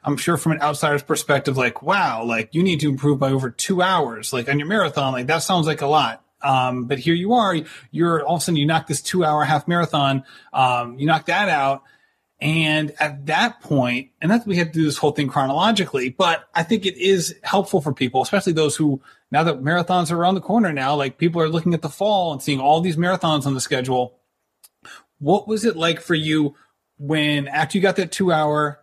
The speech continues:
you're feeling good, you start to see the kind of progress you need to make? What were the next steps that you took to not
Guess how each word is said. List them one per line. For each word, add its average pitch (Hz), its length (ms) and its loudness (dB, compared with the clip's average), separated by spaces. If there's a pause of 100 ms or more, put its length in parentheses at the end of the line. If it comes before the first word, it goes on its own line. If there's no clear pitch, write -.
(140)
you're 131 180 -2
feeling 180 460 0
good, 147 500 0 (240)
you 135 160 0
start 160 300 0
to - 80 -2
see 170 200 0
the 151 120 0
kind 156 320 0
of 151 80 -8
progress 156 480 0
you 156 120 4
need 151 160 2
to - 100 -10
make? 151 340 -2 (840)
What 185 280 0
were 226 160 4
the 185 140 0
next 160 320 0
steps 156 340 0
that 131 240 -4
you 185 160 4
took 131 400 -4 (520)
to 151 160 0
not 160 200 2